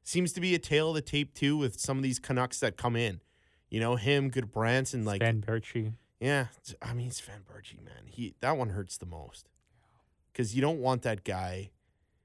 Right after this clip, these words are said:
Speaker 1: you don't want that guy to play if he's gonna put himself at risk. I mean, he's had, what, five conks now?
Speaker 2: Mm-hmm.
Speaker 1: That's just
Speaker 2: It's bigger than
Speaker 1: <sighs>
Speaker 2: hockey at
Speaker 1: it's
Speaker 2: this
Speaker 1: bigger
Speaker 2: point.
Speaker 1: than hockey.
Speaker 2: Yeah.
Speaker 1: Yeah. And, f-, man, he just,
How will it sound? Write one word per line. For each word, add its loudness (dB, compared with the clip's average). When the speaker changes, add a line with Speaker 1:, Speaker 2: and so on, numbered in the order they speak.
Speaker 1:
you -2
don't 4
want 0
that 2
guy 6
to 2
play -2
if -4
he's -8
gonna -4
put -6
himself -8
at -10
risk. -12
I -8
mean, -4
he's -8
had, -2
what, -8
five -6
conks -4
now? -4
Speaker 2:
Mm-hmm. -2
Speaker 1:
That's -2
just -4
Speaker 2:
It's -6
bigger 6
than 2
Speaker 1:
<sighs> 2
Speaker 2:
hockey 2
at -2
Speaker 1:
it's -2
Speaker 2:
this -6
Speaker 1:
bigger 4
Speaker 2:
point. 2
Speaker 1:
than -2
hockey. -6
Speaker 2:
Yeah. -2
Speaker 1:
Yeah. -2
And, -4
f-, -14
man, 2
he -4
just, -2